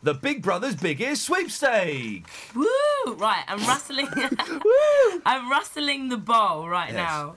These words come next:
Speaker 2: Right, can you hear that rustle? Yep. We've got a bowl and it's got a net, like, basically it's got loads of folded up bits of paper and it's got the names of each housemate on it.
Speaker 1: Yeah.
Speaker 2: And, uh,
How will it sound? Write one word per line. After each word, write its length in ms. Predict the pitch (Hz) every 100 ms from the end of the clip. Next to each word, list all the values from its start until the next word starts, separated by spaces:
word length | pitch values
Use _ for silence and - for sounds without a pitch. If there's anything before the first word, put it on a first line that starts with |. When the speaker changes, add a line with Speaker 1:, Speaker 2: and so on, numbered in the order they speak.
| -
Speaker 2:
Right, 200 | 165 -
can 120 | 208
you 40 | 214
hear 100 | 226
that 120 | 180
rustle? 360 | 214 214 233 247 - - - - -
Yep. 160 | 208 208 - _ - -
We've 160 | - 254
got 200 | 311 262
a 20 |
bowl 300 | 269 269 196
and 120 | 180
it's 120 | 185 -
got 360 | 233 214 - -
a 100 | 214
net, 220 | 247 226 -
like, 200 | 196 -
basically 260 | 240 240 226
it's 80 |
got 160 | 214 220
loads 160 | 226 240
of 80 |
folded 240 | - 233 226
up 80 | -
bits 120 | 185
of 80 | 190
paper 320 | 190 156 156
and 160 | 147 147
it's 120 | -
got 160 | -
the 100 | 180
names 520 | 185 202 185 165 151 156
of 100 | -
each 240 | 202 175
housemate 520 | 208 180 170 156 147 -
on 180 | 165 139
it. 220 | 165 - -
Speaker 1:
Yeah. 160 | 110 87 - - - -
Speaker 2:
And, 420 | 196 202 202 208
uh, 280 | 208 208 208